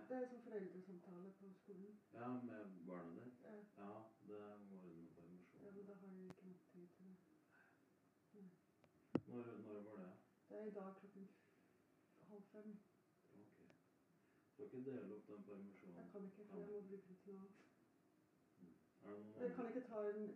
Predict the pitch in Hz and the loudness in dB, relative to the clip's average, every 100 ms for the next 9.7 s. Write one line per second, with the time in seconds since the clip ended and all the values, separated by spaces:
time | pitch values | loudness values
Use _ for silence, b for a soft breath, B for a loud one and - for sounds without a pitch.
0 | - 208 202 208 202 190 214 202 190 196 | 2 4 6 4 0 -2 -2 -2 0 0
1 | 190 - 185 180 208 - 180 - 107 101 | 0 -2 -8 -6 -8 -8 -8 0 0 2
2 | 104 92 87 - 90 90 196 - - - | 0 0 -2 -4 -6 -4 -4 -4 -10 -14
3 | - 156 156 - - - - - 101 95 | -16 -10 -10 -10 -16 -20 -20 -10 -4 -4
4 | 95 107 104 107 - - - - - - | -4 -8 -8 -12 -16 -20 -20 -20 -20 -20
5 | - B B B - - 147 143 139 139 | -20 B B B -8 0 0 4 4 4
6 | - 123 123 117 110 - 107 107 107 104 | 2 2 0 0 -2 -4 -2 0 2 0
7 | 110 98 87 - 87 - 180 180 175 202 | -4 -4 -4 -4 -4 -4 -2 -2 -2 2
8 | 247 240 247 254 254 202 196 233 233 - | 4 4 4 6 6 6 0 -2 -4 -4
9 | 214 208 208 214 190 - | 0 0 -2 -4 -4 -6